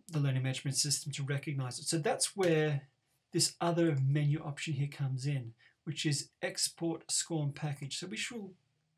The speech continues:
uh, select that. And this one says, "Export this scene as a web player first." Now, um, or web, it's web G L nowadays, uh, basically because, um, when this was first built, you,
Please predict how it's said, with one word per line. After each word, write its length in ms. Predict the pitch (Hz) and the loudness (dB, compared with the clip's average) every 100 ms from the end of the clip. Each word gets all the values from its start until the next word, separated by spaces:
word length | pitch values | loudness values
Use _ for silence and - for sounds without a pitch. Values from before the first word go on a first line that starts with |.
| - | -14
uh, 360 | - - - | -12 -12 -8
select 440 | 143 - 196 226 - | 0 2 2 0 2
that. 300 | 147 180 - _ _ _ _ _ _ _ - - | 2 2 -4 _ _ _ _ _ _ _ -14 -8
And 140 | 175 208 | -4 0
this 140 | 233 | 0
one 100 | 220 | -2
says, 560 | 170 202 185 175 - - _ _ _ _ - | -2 0 0 2 0 -4 _ _ _ _ -6
"Export 560 | 202 - - 208 - | 2 2 2 -2 -2
this 380 | - 190 - - _ | -4 0 0 -2 _
scene 560 | - - - 170 165 160 | 0 2 4 4 4 2
as 180 | 156 135 | -2 0
a 100 | 143 | -2
web 300 | 131 143 143 | -2 -4 -4
player 260 | 143 139 | -6 -6
first." 600 | 135 - - 139 - - - _ _ _ _ _ | -6 -10 -8 -8 -10 -14 -20 _ _ _ _ _
Now, 340 | 156 135 131 131 | -2 -2 -2 -6
um, 460 | 151 135 131 143 - | -4 -2 -4 -8 -10
or 140 | 175 | -8
web, 220 | 143 143 139 - | -2 -2 -4 -4
it's 300 | 170 165 151 | -4 -4 -2
web 200 | 147 - | -2 -2
G 160 | 139 | -4
L 160 | 127 120 | -4 -2
nowadays, 460 | 139 127 139 156 - - - - | -2 -2 -4 -4 -6 -10 -20 -8
uh, 240 | 135 147 151 - 160 | -4 -4 -6 -10 -4
basically 440 | 143 180 - 185 143 | 2 4 2 -2 -4
because, 760 | 143 139 - 147 135 131 - 165 | -4 -6 -4 -2 0 0 -2 -2
um, 340 | 139 139 143 | -4 -2 0
when 140 | 147 | 0
this 180 | 139 131 | 0 -2
was 120 | 139 | -4
first 380 | - - 135 - | -4 -4 -4 -2
built, 300 | 147 135 - - - | -2 -4 -6 -14 -6
you, 140 | 147 | -4